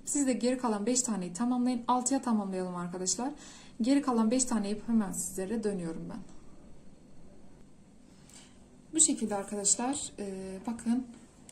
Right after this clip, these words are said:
bir sırada beyaz ördüm kenarlarına. Toplamda altı tane dilimden oluşuyor arkadaşlar.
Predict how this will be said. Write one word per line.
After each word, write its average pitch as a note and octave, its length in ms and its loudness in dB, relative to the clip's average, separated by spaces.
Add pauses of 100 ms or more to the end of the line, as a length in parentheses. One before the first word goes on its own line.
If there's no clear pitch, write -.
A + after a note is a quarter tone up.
(380)
bir A#3 180 -2
sırada G#3+ 380 -2
beyaz G#3 300 -2
ördüm F3+ 300 -6
kenarlarına. G#3+ 760 -4 (500)
Toplamda G3+ 500 -6
altı G3 220 -4
tane F3 320 -6
dilimden G#3 340 -2
oluşuyor G3+ 380 -2
arkadaşlar. G3+ 640 -2